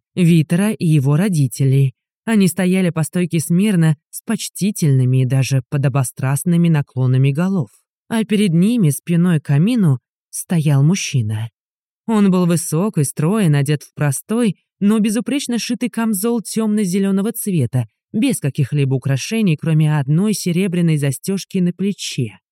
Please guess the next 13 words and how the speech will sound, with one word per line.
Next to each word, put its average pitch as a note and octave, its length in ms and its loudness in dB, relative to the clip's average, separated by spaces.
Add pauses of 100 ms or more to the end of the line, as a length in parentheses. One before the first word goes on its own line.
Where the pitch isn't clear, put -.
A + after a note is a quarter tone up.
(280)
Его G#3 300 2
лицо, C4+ 400 -2
иссеченное A3 540 -2
морщинами, G#3 760 -2 (160)
но F#3+ 200 4
не F3+ 140 4
дряхлое, G#3+ 640 -2 (260)
дышало G#3+ 500 -2
спокойной, G#3+ 1000 -2
неоспоримой E3+ 920 2
властью. A#2 840 -4 (420)
Седые D3 380 2
волосы C#3 680 0